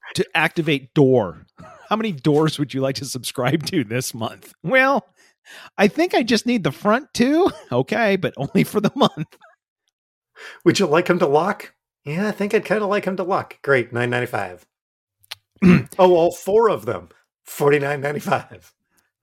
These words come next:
Speaker 2: That's
Speaker 1: And would you like
Speaker 2: more.
Speaker 1: <laughs> Yeah, funny. Would you like them to <laughs> also unlock? That's a separate fee. <laughs>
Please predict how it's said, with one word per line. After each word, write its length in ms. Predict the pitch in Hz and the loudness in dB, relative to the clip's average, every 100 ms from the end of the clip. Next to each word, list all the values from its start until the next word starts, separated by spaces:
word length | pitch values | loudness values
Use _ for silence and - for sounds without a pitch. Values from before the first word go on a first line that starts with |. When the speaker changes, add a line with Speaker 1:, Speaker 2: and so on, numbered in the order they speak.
| _ 196 | _ -4
Speaker 2:
That's 80 | |
Speaker 1:
And 80 | 147 | 0
would 120 | 151 | 0
you 60 | 143 | 2
like 160 | 139 196 | 4 4
Speaker 2:
more. 400 | 247 151 101 - _ _ _ _ - - - _ _ _ - | 4 2 -2 -10 _ _ _ _ -20 -20 -20 _ _ _ -10
Speaker 1:
<laughs> 100 | 151 - _ _ | -10 -10 _ _
Yeah, 140 | 127 98 | -6 -4
funny. 340 | 160 139 87 _ _ _ _ | -2 -2 -4 _ _ _ _
Would 200 | 147 160 | -2 0
you 60 | 160 | 0
like 220 | 151 156 | 0 -2
them 100 | 151 | 0
to 100 | 139 - | -4 0
<laughs> 20 | |
also 440 | 160 165 160 127 - | 0 2 0 -2 0
unlock? 600 | 202 262 135 92 113 - - _ _ _ _ _ _ _ _ _ _ _ - | 0 2 2 2 -2 -4 -10 _ _ _ _ _ _ _ _ _ _ _ -6
That's 340 | 131 151 185 208 | -2 2 2 0
a 60 | |
separate 480 | 170 160 147 208 - | 0 0 2 0 2
fee. 280 | 180 131 113 960 - 1077 - 1017 1077 906 960 _ _ _ _ _ _ _ _ | 0 0 -2 -10 -20 -20 -20 -20 -20 -20 _ _ _ _ _ _ _ _ _
<laughs> 60 | - | -6